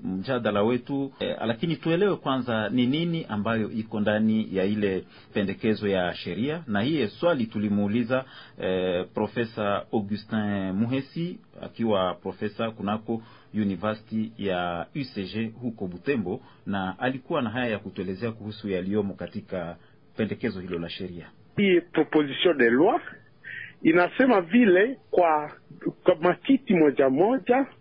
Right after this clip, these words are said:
Speaker 2: kwa pouvoir moja moja, yani kukuwa president wa republique,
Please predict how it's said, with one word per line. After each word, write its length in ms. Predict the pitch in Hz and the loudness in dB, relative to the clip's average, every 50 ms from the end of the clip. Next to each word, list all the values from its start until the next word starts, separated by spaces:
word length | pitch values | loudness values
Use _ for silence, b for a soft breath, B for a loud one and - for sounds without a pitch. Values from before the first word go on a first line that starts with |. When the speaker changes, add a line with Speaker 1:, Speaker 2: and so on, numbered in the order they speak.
| _ _ - | _ _ 2
Speaker 2:
kwa 540 | - 165 165 147 139 131 131 - 110 127 - - | 4 4 6 4 4 2 0 -2 -2 -4 -4 -2
pouvoir 440 | - - 156 147 147 170 226 233 214 | 0 0 0 2 4 4 4 4 4
moja 340 | 180 151 143 131 - 147 135 | 4 4 2 4 4 4 4
moja, 420 | 135 156 190 214 233 226 165 175 160 | 6 6 6 6 4 4 6 6 6
yani 200 | 151 170 175 170 | 6 6 4 2
kukuwa 420 | - - 143 - - - 185 175 165 | 0 -4 -6 -2 2 4 4 4 2
president 880 | - _ - 190 202 208 175 196 196 180 170 202 208 220 214 - - | 0 _ 2 2 2 2 2 0 2 4 4 4 6 4 4 4 4
wa 140 | 175 156 139 | 6 6 6
republique, 560 | 131 143 - - 131 123 135 185 233 220 - | 6 4 2 -2 -4 0 2 4 4 4 2